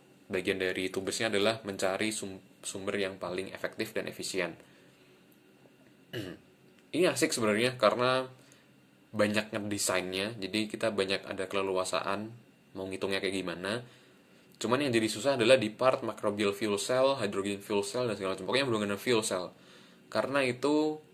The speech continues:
abstrak, bisa dibayangin, dan lebih kuat di kimianya. Sedangkan saya lebih suka fisikanya.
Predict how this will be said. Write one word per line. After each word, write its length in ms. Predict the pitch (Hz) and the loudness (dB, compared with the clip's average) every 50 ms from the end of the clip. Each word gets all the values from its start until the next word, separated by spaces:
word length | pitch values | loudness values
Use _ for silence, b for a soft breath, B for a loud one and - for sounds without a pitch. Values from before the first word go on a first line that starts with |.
| - - - _ - - - - - - - - - - _ 123 | -20 -20 -20 _ -20 -20 -20 -20 -20 -20 -20 -20 -20 -6 _ 0
abstrak, 560 | 117 - - - - 123 120 - - - - | 0 0 0 2 2 2 2 0 -4 -8 -4
bisa 240 | - 107 - 110 104 | -4 -2 0 0 0
dibayangin, 640 | 104 101 101 98 95 90 87 92 98 104 123 127 117 | 2 4 4 4 4 2 2 0 -2 -4 -4 -4 -2
dan 240 | 104 117 123 131 | 0 0 0 0
lebih 240 | 123 113 110 104 104 | -2 -2 -2 -4 -6
kuat 320 | - - 104 117 120 - 113 | -4 0 0 0 0 0 -6
di 80 | 104 | -4
kimianya. 640 | - 120 104 104 107 104 104 104 107 104 98 90 87 - - - | -2 -2 0 0 0 0 0 -2 -2 -2 -4 -6 -8 -12 -16 -16
Sedangkan 400 | - - 98 95 98 113 120 120 | -12 -4 -4 -2 0 0 0 0
saya 160 | 123 127 131 | 0 0 0
lebih 80 | 113 107 | -2 -2
suka 240 | 104 101 98 101 - | -2 0 0 0 -2
fisikanya. 560 | 104 101 - 101 - - 98 98 98 92 | -2 -6 -8 -6 -4 -4 -4 -4 -6 -8